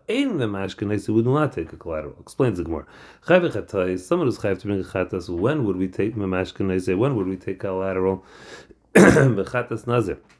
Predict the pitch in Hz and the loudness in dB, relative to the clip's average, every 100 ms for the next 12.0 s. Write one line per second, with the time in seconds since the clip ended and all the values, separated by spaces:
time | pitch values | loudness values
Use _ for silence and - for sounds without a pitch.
0 | _ _ _ _ _ _ _ _ - - | _ _ _ _ _ _ _ _ -10 0
1 | 110 110 104 92 98 87 76 - - - | 0 0 -2 0 2 0 -2 -10 -20 -20
2 | _ - - 175 110 95 98 101 95 101 | _ -6 2 2 2 0 -2 -2 -2 0
3 | 95 92 - - 147 135 - - 101 101 | 0 0 -6 0 2 2 -4 -4 2 4
4 | 98 80 - - _ _ _ _ _ _ | 4 0 -6 -20 _ _ _ _ _ _
5 | 139 165 143 139 151 101 - 65 101 92 | 4 4 6 6 6 4 -4 -8 -8 -2
6 | 147 143 - 113 123 117 104 95 110 - | -2 -2 -4 -4 -4 -4 -8 0 0 0
7 | - - _ _ _ _ - _ - - | -10 -12 _ _ _ _ -20 _ -6 0
8 | 131 151 156 147 127 117 - 123 117 - | 2 2 2 0 0 -4 0 0 0 -8
9 | 120 _ _ _ _ 117 151 - 147 127 | -14 _ _ _ _ 0 0 0 0 0
10 | 117 117 135 113 110 127 131 110 101 - | 0 2 2 2 2 2 2 0 -2 -4
11 | _ 113 135 135 101 82 80 101 135 - | _ 2 2 2 -6 -4 -4 -4 -4 -10